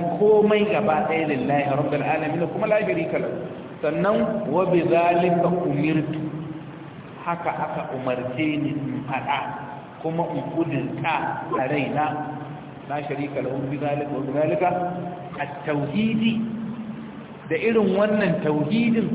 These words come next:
wannan katafaren makalkaluwar zuwa ga Allah, haka aka ce in faɗa in tsaya a kai. Kuma wa ana awwalul muslimin ne farkon wanda suka ba da kai.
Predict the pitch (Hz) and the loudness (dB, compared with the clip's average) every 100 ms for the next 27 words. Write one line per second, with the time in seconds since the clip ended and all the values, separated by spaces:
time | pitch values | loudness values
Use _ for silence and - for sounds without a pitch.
0 | - - - - 190 220 226 180 170 170 | -2 -4 -6 -2 0 2 0 0 0 -2
1 | 175 208 214 214 220 226 208 170 165 170 | 0 2 2 4 4 4 4 4 4 2
2 | 170 170 165 - 175 202 226 214 220 226 | 2 2 2 2 2 4 4 6 4 4
3 | 208 165 160 196 220 233 208 - - - | 2 2 0 -2 0 2 2 0 -2 -4
4 | - - 175 185 - 185 170 - - 175 | -8 -6 -4 -2 -2 -2 -2 -2 -4 -2
5 | 170 170 165 147 139 143 143 - 180 170 | -2 -2 -4 -4 -4 -4 -4 -2 -2 -2
6 | - 147 139 143 160 139 123 - 151 143 | -4 -4 -4 -2 0 0 0 -2 -2 -4
7 | 160 - - - - - - - - - | -6 -8 -10 -12 -12 -14 -16 -16 -16 -18
8 | - - - - 151 160 151 - 151 139 | -18 -18 -16 -10 -6 -2 0 0 0 -2
9 | 139 135 147 143 139 139 139 131 139 165 | -2 0 0 2 0 0 0 0 0 -2
10 | 156 135 151 147 156 151 160 139 135 - | -2 0 -2 -2 -2 -2 -4 -4 -6 -4
11 | 135 135 139 123 - | 0 2 2 0 -2